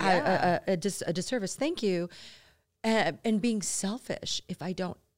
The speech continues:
Speaker 1: at least share my story, take it or leave it. However, I've been very vocal.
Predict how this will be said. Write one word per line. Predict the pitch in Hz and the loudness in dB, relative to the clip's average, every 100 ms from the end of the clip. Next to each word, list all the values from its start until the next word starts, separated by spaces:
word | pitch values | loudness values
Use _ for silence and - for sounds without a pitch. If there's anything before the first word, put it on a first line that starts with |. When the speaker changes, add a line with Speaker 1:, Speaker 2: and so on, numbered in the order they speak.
| - 175 | -18 -6
Speaker 1:
at | 180 | 0
least | 240 440 - | 2 4 4
share | 214 214 | 2 0
my | 202 180 | 0 -2
story, | - 190 180 151 | -4 -2 -2 -2
take | - 247 269 | -2 -4 -2
it | 240 | 0
or | 147 | 0
leave | 147 170 156 | 0 0 -2
it. | - _ | -4 _
However, | - 320 339 320 190 | -8 0 2 2 2
I've | - 240 | 0 -2
been | 262 226 | -4 -2
very | 202 220 | -2 -2
vocal. | 180 160 - 185 214 | 0 -2 0 -2 -2